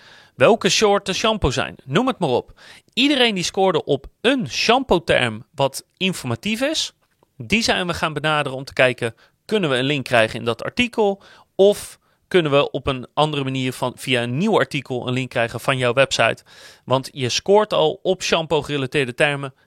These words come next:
en wij verkopen shampoo. Nou, da-, wij noemen dat hier intern, noemen we eerste lijns. Hè, dus dat zijn websites die gewoon heel duidelijk gaan over, "Wij verkopen shampoo," en die sites gaan over shampoo of hebben in elk geval,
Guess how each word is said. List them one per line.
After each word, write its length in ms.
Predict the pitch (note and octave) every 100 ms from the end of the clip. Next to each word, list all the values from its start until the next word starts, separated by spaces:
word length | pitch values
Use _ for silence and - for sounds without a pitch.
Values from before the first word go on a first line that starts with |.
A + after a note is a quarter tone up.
| _
en 140 | -
wij 140 | A#3 G3+
verkopen 320 | - C3 -
shampoo. 400 | - A3 D#3+ - _ -
Nou, 200 | B2 B2+
da-, 100 | -
wij 180 | D#3 D#3+
noemen 240 | A#3 B3 G3
dat 180 | G3
hier 160 | - F3+
intern, 460 | - F3+ F3+ D#3 D3+
noemen 200 | D3+ D3
we 120 | -
eerste 380 | - F3+ E3+ D3+
lijns. 420 | B2+ G2 - -
Hè, 140 | C3 D3+
dus 180 | D#3+
dat 160 | - F#3+
zijn 300 | - E3 D3+ - -
websites 560 | C3 E3 - D#3 C#3+ -
die 140 | C3
gewoon 180 | - B2+
heel 300 | A2 F3+ B3+
duidelijk 340 | G#3 F#3+ F3
gaan 340 | - E3 D#3+ -
over, 420 | C#3 B2+ B2 A2 - - _
"Wij 200 | C3+ F#3
verkopen 320 | G3 G3+ F3+
shampoo," 440 | - E3+ D#3+ D3+ C#3+
en 100 | B2+
die 100 | A#2+
sites 320 | - D3+ D3+
gaan 300 | - D3 D#3
over 220 | C3+ C3
shampoo 500 | - D3 C3 C3 B2
of 140 | A2+ -
hebben 220 | C3+ B2+
in 60 |
elk 100 | C3
geval, 340 | B2+ C3+ B2